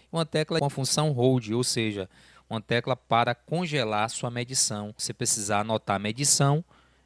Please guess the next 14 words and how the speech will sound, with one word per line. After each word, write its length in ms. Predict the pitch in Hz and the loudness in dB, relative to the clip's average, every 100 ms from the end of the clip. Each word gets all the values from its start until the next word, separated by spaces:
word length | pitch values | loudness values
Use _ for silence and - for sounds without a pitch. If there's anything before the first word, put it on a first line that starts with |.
| - | -14
então 360 | 143 - 117 | -12 -6 -6
você 240 | 120 - 131 | -4 -4 -2
vai 140 | 120 | -4
ter 160 | - 104 | -4 -8
uma 80 | 107 | -8
tecla 340 | 107 - 107 | -10 -6 -6
hold 240 | 101 104 | -4 -6
aqui 180 | 104 - | -8 -10
pra 140 | - 120 | -10 -10
congelar. 420 | 120 117 92 82 | -8 -6 -4 -2
Bem, 200 | 113 127 | -2 0
nesse 340 | 151 202 - | 2 2 2
vídeo 240 | 123 123 107 | -2 -6 -8
aqui 320 | - 139 | -6 -8